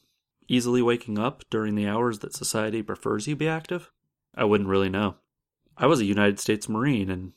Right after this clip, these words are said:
even then I never took to a morning schedule. I just learned that the human brain does not have to be fully awake while running through the desert wearing a heavy pack. Emperor and Stoic Marcus Aurelius may not have been much of a morning person himself.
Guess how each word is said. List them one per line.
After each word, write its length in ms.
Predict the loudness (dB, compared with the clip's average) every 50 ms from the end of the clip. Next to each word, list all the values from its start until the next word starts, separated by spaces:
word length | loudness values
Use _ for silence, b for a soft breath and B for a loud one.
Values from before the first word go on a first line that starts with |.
| _ _
even 280 | -6 -4 -2 0 2
then 200 | 2 2 2 2
I 60 | 2 0
never 220 | 0 0 -2 -2
took 240 | -4 -4 -8 -6 -4
to 100 | -2 -2
a 60 | -2
morning 320 | 0 0 0 0 -2 -4
schedule. 480 | -6 -6 -6 -6 -4 -4 -4 -6 -6 -8 _ _ _ _ _ _ _ _ _ _ _ _ _ _
I 100 | -2 0
just 180 | 0 0 -2 -2
learned 360 | 2 4 4 4 4 2 0
that 180 | -2 -4 -6 -6
the 80 | -6
human 280 | -4 -2 0 0 0 0
brain 340 | 2 2 2 2 2 2 0
does 160 | -2 -2 -2
not 340 | -2 0 0 0 -2 -2 -6
have 220 | -10 -12 -10 -12
to 60 | -8
be 100 | -8 -8
fully 320 | -6 -4 -2 -2 0 0 0
awake 340 | 2 2 2 2 0 -2 -4
while 160 | -4 -4 -4
running 280 | -4 -4 -4 -4 -4
through 120 | -4 -4 -4
the 80 | -2
desert 320 | -2 0 -2 -2 -2 -6 -4
wearing 320 | -4 -4 -4 -4 -4 -6
a 60 | -6
heavy 180 | -6 -4 -6 -6
pack. 420 | -6 -4 -4 -4 -4 -6 -8 -16 -20 _ _ _ _ _ _ _ _ _ _ _ _ _ _ _ _ _ _ _ _
Emperor 440 | -2 -2 2 6 8 8 8 8 6
and 120 | 4 2
Stoic 480 | 0 -2 0 2 2 4 4 2 0 -2
Marcus 400 | -4 -4 -2 -4 -4 -6 -6 -4
Aurelius 600 | 0 0 0 0 0 -4 -8 -10 -10 -12 -12 -12 _ _ _ _ -10
may 160 | -4 -4 -2
not 180 | 0 2 2 2
have 160 | 0 0 -2
been 160 | -2 0 0
much 220 | 0 -2 -2 -4
of 60 | -4 -4
a 40 |
morning 280 | -2 -2 -2 -2 -4 -6
person 300 | -8 -10 -10 -8 -6 -4
himself. 540 | -4 -4 -4 -4 -4 -4 -6 -8 -14 -20